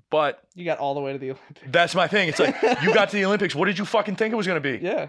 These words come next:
Speaker 1: Which might make me sound super insensitive.
Speaker 2: But she's done this before, too.
Speaker 1: It's that, and it's also like, it's the Olympics. Did you think it was a cakewalk? It's
Speaker 2: Yeah.
Speaker 1: the fucking Olympics. Like,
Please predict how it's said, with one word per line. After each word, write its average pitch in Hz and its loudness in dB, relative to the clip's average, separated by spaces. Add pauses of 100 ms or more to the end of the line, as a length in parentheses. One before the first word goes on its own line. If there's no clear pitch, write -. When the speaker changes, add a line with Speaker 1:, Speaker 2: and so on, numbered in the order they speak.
Speaker 1:
Which 160 0
might 202 2
make 233 2
me 202 0
sound 175 2
super 165 -2
insensitive. 131 -4
Speaker 2:
But 190 -2
she's 214 -6
done 208 -2
this 214 -6
before, 165 -8
too. 143 -8
Speaker 1:
It's 170 0
that, 214 2
and 180 0
it's 175 -2
also 233 0
like, 208 0
it's 202 -8
the 220 -6
Olympics. 247 -6 (240)
Did 180 -8
you 190 -4
think 202 -4
it 220 -4
was 202 -2
a 185 -6
cakewalk? 466 -4 (460)
It's 277 -4
Speaker 2:
Yeah. - -10
Speaker 1:
the 226 -2
fucking 240 -4
Olympics. 233 -2
Like, 160 0